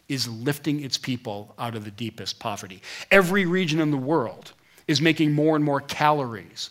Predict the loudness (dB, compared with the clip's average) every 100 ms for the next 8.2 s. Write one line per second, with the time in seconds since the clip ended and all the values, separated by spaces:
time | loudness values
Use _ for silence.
0 | _ -4 -2 -2 -4 -6 -6 -6 -6 -8
1 | -8 -8 -6 -10 -12 -18 -18 6 6 8
2 | 6 6 4 0 0 2 4 4 4 2
3 | 0 -2 0 -2 -4 -4 -2 0 0 -2
4 | -2 -4 -6 -8 -4 -2 -2 -4 -10 -10
5 | -12 -18 4 4 6 0 2 0 0 0
6 | 0 0 -2 -2 -4 -6 -16 -20 -6 -4
7 | 4 4 4 0 0 4 4 2 2 2
8 | 2 0